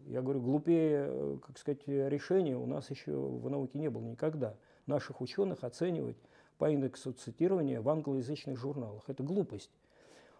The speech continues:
У-, есть же институт интеллектуальной собственности, все объекты перечислены,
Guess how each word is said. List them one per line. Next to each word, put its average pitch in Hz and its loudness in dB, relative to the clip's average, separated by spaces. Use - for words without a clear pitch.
У-, - -4
есть 156 6
же 156 8
институт 165 4
интеллектуальной 175 4
собственности, - -6
все - 10
объекты 196 10
перечислены, 156 0